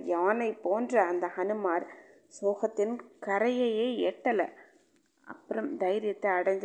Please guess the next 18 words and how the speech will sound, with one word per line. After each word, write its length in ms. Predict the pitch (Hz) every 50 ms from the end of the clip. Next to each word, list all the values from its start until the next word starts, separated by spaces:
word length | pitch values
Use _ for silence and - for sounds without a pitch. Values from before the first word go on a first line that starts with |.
| 202 180
வானர 420 | 180 180 180 180 190 180 185 180 170
வீரர் 420 | 165 170 175 170 202 196 196 -
கவலைகளை 540 | - 190 180 175 190 190 190 190 190 180 175
ஒழிச்சிட்டு 560 | 170 170 196 214 247 240 - 247 - - 190 - - - - - - - _ _ - -
மனோதிடம் 840 | 320 339 349 359 381 370 381 214 233 233 247 208 - 196 196 202
அடைஞ்சு 400 | 196 185 175 202 220 226 - 220 185 - - - - - _ _ _ -
பத்து 280 | - 202 202 - - 285 269 -
தலையன் 480 | - 208 180 196 202 196 185 165 - - - - - -
பலசாலியான 960 | 180 170 185 220 254 - - 269 233 220 196 180 185 185 185 185 180 202 214 202 202
ராவணனை 640 | 175 175 180 185 202 240 277 302 262 247 208 196 233 - -
கொலை 220 | - 277 277 302
செஞ்சிடுறேன். 600 | 302 - - 240 208 196 190 185 190 170 160 - - - - - - - - - _ _ _ -
சீதை 480 | - 233 226 233 226 - - 208 202 214 208
அபகரிக்கப்பட்டவனாவே 1300 | 185 180 175 202 214 214 233 220 208 - 214 208 - 196 - - 196 190 190 190 190 190 185 185 202 208 214
இருந்துட்டு 380 | 196 202 196 202 202 - - 185 175
போட்டும். 380 | 170 170 170 170 - 170 - - - - - - - _ -
அப்படி 260 | - - - - 190
செஞ்சா 480 | 190 - - 175 175 180 - 247 254